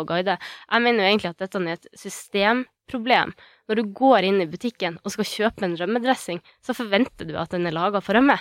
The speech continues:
Du, hvis du leser bakpå emballasjen på noen av disse produktene, så er jo råvarene de fremhever, er jo nesten ikke å finne i produktet i det hele tatt.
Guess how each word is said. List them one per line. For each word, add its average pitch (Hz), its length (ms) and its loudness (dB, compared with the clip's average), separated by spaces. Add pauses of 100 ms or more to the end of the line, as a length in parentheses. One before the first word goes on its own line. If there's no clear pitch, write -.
(320)
Du, 226 80 4 (320)
hvis 240 160 0
du - 20 4
leser 247 500 4
bakpå 220 360 0
emballasjen 175 500 0
på 185 80 -4
noen 196 320 2
av 160 80 -6
disse 185 240 -12
produktene, 180 460 -6 (320)
så - 160 -2
er 214 80 4
jo 190 160 0
råvarene 214 680 4
de 202 220 -6
fremhever, 247 800 0
er 220 160 2
jo - 120 -2 (180)
nesten 240 380 0
ikke 185 160 -10
å - 40 -20
finne 208 160 0
i 170 60 -8
produktet - 640 -8
i 185 100 -2
det 185 80 -8
hele 226 240 2
tatt. - 300 -6